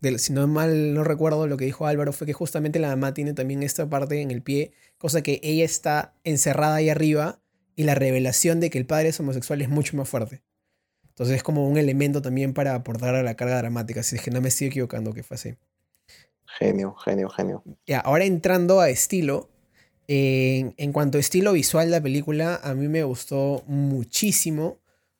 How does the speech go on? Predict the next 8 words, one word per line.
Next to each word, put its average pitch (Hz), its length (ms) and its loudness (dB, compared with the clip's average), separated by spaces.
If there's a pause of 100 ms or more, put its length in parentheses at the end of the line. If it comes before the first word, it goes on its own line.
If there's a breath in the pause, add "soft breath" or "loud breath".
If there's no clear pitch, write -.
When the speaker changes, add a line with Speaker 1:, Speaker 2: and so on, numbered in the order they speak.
Speaker 1:
porque, 127 560 -2
eh, 156 340 -2 (500)
tiene 190 220 2
planos 196 320 0
muy 190 180 4
largos, 165 580 2
eso 143 180 -2
sí, 165 340 0